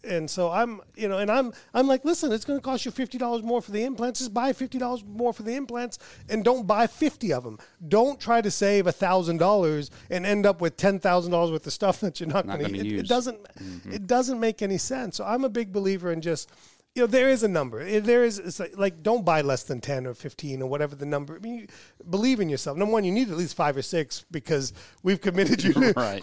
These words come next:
Speaker 1: <laughs> we've committed you to placing that many,
Speaker 2: Right.
Speaker 1: you know, the week you get
Speaker 2: Mm.
Speaker 1: back. But, yeah, I want people to understand that, that you don't have to buy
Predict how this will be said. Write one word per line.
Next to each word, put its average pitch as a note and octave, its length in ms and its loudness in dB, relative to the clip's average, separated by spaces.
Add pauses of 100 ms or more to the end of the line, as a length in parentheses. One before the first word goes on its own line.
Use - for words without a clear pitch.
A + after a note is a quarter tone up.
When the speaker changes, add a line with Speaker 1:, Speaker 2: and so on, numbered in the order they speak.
Speaker 1:
<laughs> - 40 4
we've A#3 200 10
committed C4+ 420 4
you C4 120 4
to B3+ 80 6
placing C4+ 440 4
that G3+ 220 4
many, G#3 360 -2
Speaker 2:
Right. A2+ 260 -2 (140)
Speaker 1:
you G#3+ 220 -2
know, F#3 200 6
the F3 120 0
week G3 220 -2
you F#3+ 80 -4
get E3+ 160 0
Speaker 2:
Mm. - 60 -4
Speaker 1:
back. A3+ 340 -2 (360)
But, A3+ 200 -6 (320)
yeah, B3+ 240 0
I A3+ 100 4
want C#4 240 -4
people C4 260 -4
to A#3+ 60 -2
understand G#3 580 -4
that, D#3 120 -10 (140)
that E3+ 300 -6 (480)
you B3+ 140 0
don't E4+ 240 2
have - 400 -2
to - 80 -18
buy C3+ 560 -2